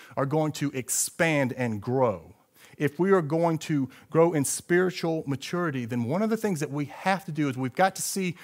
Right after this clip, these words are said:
the point that Jesus is making in this parable. He, we've got to see what he's trying to help the lawyer to see.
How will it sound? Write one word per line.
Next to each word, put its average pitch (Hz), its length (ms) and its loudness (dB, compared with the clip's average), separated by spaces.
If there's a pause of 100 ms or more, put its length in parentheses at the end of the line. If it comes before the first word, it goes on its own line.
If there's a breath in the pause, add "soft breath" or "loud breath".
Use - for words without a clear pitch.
(120)
the 123 80 -2
point 185 380 -2
that - 120 -10
Jesus 143 400 -4
is 113 100 -8
making 117 440 -4 (220 loud breath)
in 120 320 -6 (200)
this 110 280 -8 (140)
parable. 113 320 -6
He, 135 140 -6
we've 143 180 -2
got 196 140 2
to 196 80 -4
see 208 160 -2
what 170 160 -2
he's 156 160 -6
trying 185 240 0
to 170 60 -4
help 170 180 -4
the 139 100 -2
lawyer 156 600 0
to - 120 -14
see. 101 360 -10